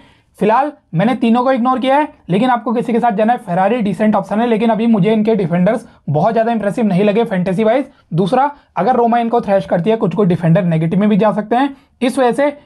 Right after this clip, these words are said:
मैंने डिफेंडर इनके सारे स्किप किए हैं। अब इनके दो विंग बैक्स हैं, वलेरी और सेरनिकोलो। फिलहाल मैं सेरनिकोला को surely पिक कर रहा हूँ। ये बंदा डिफेंसिवली भी अच्छा है, अटैकिंग वाइज भी एक गोल एक असिस्ट कर चुका है और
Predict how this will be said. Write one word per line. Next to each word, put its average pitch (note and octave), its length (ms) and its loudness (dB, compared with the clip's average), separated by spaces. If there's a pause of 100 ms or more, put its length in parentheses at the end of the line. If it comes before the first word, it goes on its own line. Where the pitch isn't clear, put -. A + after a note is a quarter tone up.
(140)
मैंने G#3+ 220 2
डिफेंडर F#3+ 360 0
इनके A3+ 260 2
सारे E3+ 300 -2
स्किप C4+ 320 -2 (240)
किए G#3+ 160 2
हैं। D3 380 -6 (480)
अब A3 120 0
इनके B3+ 200 -2
दो A#3+ 220 0
विंग A#3+ 160 -2
बैक्स A#3 240 -2
हैं, B3+ 60 2
वलेरी G3+ 460 0
और B3+ 160 2
सेरनिकोलो। A#3 880 0 (180)
फिलहाल A3 260 0
मैं C#4 100 -2
सेरनिकोला A3+ 540 0
को A#3+ 140 -2
surely E3+ 340 -4
पिक A3+ 140 -2
कर A#3 100 2
रहा A#3+ 80 2
हूँ। C#4+ 180 0 (200)
ये E3+ 100 2
बंदा A#3+ 260 2
डिफेंसिवली F#3+ 520 0
भी B3 80 2
अच्छा B3 280 0
है, C4+ 200 0
अटैकिंग F#3 340 0
वाइज A3 180 2
भी A#3+ 80 0
एक A3 120 0
गोल A3 160 0
एक A3 120 0
असिस्ट G#3 240 -2
कर G#3+ 100 0
चुका A3 220 0
है C#4+ 140 0 (320)
और A#3 260 0